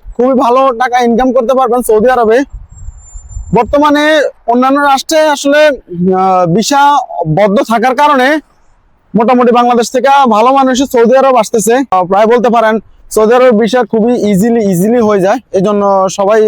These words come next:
সৌদি আরব আসতেছে। তো আসলে সৌদি আরব আসে বেশিরভাগ মানুষই আনস্কিলে, তো কাজ না শিখে এবং কাজ শিখে না, এই জন্য সৌদি আরব আসলে সমস্যাটা সবচেয়ে বেশি হয়। এখন আমি আপনাদের,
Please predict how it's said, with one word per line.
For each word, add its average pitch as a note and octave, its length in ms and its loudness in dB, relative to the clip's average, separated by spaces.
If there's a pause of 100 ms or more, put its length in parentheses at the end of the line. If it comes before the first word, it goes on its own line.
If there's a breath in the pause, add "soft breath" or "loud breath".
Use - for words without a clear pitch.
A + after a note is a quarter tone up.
(140)
সৌদি G3 200 0
আরব A3+ 100 0
আসতেছে। G3+ 400 -2 (720)
তো G#3+ 80 0
আসলে B3 300 0 (280)
সৌদি - 240 -4
আরব C4+ 140 0
আসে B3+ 280 0
বেশিরভাগ A#3+ 380 0
মানুষই B3 320 0
আনস্কিলে, G3+ 600 -2 (300)
তো E3 80 -10
কাজ G3 280 -2
না G3+ 140 0
শিখে A3+ 240 -2
এবং A3 240 0
কাজ G#3 180 0
শিখে G#3+ 260 -2
না, A3 120 0 (480)
এই G#3 120 2
জন্য A3+ 220 0 (360)
সৌদি G#3 220 0
আরব B3+ 140 2
আসলে A#3+ 280 0 (220)
সমস্যাটা G#3+ 400 -2
সবচেয়ে A#3 420 -2
বেশি G#3 260 2
হয়। G3+ 220 2 (600)
এখন A#3+ 260 0
আমি C4 180 0
আপনাদের, C4+ 280 0